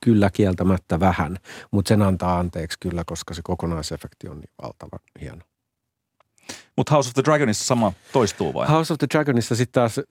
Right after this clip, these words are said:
Speaker 1: siinäkin näkyy se avausjakson aloitus, jossa on se lohikäärmeen lento ja se
Speaker 2: Mm.
Speaker 1: kamera, kun se tulee just kuninkaan sataman päälle, niin Game of Thronesissa ei koskaan näytetty niin kattavasti hienoa ilmakohtausta ja ilmakuvaa, että näytetään, että nyt meillä on resursseja enemmän.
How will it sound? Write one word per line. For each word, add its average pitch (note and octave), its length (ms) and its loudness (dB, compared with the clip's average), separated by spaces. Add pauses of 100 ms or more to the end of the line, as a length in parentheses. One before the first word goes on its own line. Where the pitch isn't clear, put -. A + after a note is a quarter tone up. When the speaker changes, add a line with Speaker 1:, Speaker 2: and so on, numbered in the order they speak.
(160)
Speaker 1:
siinäkin B2+ 400 2
näkyy A2 300 2
se A2+ 100 4
avausjakson G#2 800 2
aloitus, G2+ 540 2
jossa F#2 220 -6
on F2+ 60 -4
se F#2 100 -2
lohikäärmeen F#2 640 2
lento F#2 280 2
ja G2+ 100 6
se F#2+ 60 4
Speaker 2:
Mm. E2+ 60 0
Speaker 1:
kamera, F#2 360 2
kun - 100 -18
se F2 120 -10
tulee F#2+ 240 2
just F2+ 200 -2
kuninkaan F2+ 380 0
sataman E2+ 380 -4
päälle, F2+ 300 2
niin E2+ 220 -4 (380)
Game G#2 160 4
of F2+ 100 0
Thronesissa F#2+ 380 0
ei F#2 80 2
koskaan F#2 500 2
näytetty F#2 480 0
niin F2+ 200 2
kattavasti F2 680 0
hienoa F2 380 0
ilmakohtausta - 880 -2
ja F2 100 -2
ilmakuvaa, E2+ 540 0
että F2 140 0
näytetään, E2 380 2
että D#2+ 120 0
nyt F2 140 2
meillä E2+ 200 2
on D#2+ 80 0
resursseja F#2+ 580 -2
enemmän. F#2+ 320 -4